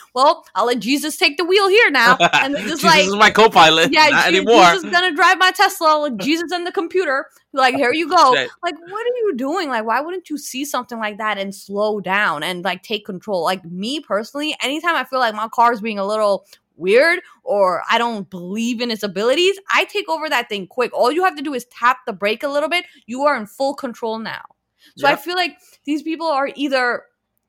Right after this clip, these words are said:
Speaker 1: doing other stuff and they're just definitely not paying attention, or their reaction times are so slow that even if they were driving it, they still would have hit the people. But now Tesla's under fire for this, you know?
Speaker 2: Yeah, of course. Of course.
Speaker 1: So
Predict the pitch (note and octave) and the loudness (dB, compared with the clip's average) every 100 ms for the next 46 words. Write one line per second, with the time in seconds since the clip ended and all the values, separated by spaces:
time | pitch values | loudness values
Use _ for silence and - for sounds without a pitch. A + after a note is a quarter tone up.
0 | _ - F3+ C4 D#4 D4 D4 D4+ - C4 | _ -14 -6 -4 -2 -2 -2 -2 0 2
1 | F4+ - - A#3+ A#3 G#3+ A#3 - - G#3 | 0 -6 -8 -4 -4 -4 -8 -8 -8 -8
2 | - B3 A#3 A#3+ C4 A#3 A3+ A#3+ A3 - | -8 -6 -4 -4 -6 -10 -10 -10 -10 -8
3 | E4 G4 - _ - A#3 A#3+ C4+ A3+ A3 | -10 -10 -20 _ -4 -2 0 -2 -2 -4
4 | A#3+ - C4+ B3+ B3 G#3+ - - A3 G#3+ | -4 -6 -10 -10 -8 -8 -10 -10 -2 0
5 | A#3 B3+ - G#3 G#3+ C#4 B3 F#3+ A#3 C4 | 0 -2 -6 -2 0 0 -2 -4 -6 -6
6 | D4 A3 G#3+ B3 B3 C4 C#4 D4+ D4+ B3+ | -4 -2 -2 -2 0 0 0 -4 -4 -4
7 | B3 - C4 A#3+ A3+ G#3 A3 G#3 _ _ | -8 -8 -8 -6 -6 -6 -8 -12 _ _
8 | _ G3+ A3 F#3+ F3+ - - - B3 C4+ | _ -14 -12 -6 -8 -8 -20 -10 -6 0
9 | D4+ C4 - - C#4 C4+ B3+ A#3+ G#3+ G3+ | 0 0 -4 -8 -8 -6 -8 -8 -10 -2
10 | A#3+ A#3 G#3+ - F3 C#3+ - - F#3 F3+ | -2 0 -4 -8 -8 -8 -12 -14 -10 -8
11 | F#3+ A3+ _ _ _ C#3 A#2 _ D#3+ A2+ | -8 -12 _ _ _ -10 -10 _ -6 -6
12 | - _ _ _ A2 - D#3 G3 F#3+ | -8 _ _ _ _ -8 -4 -2 -4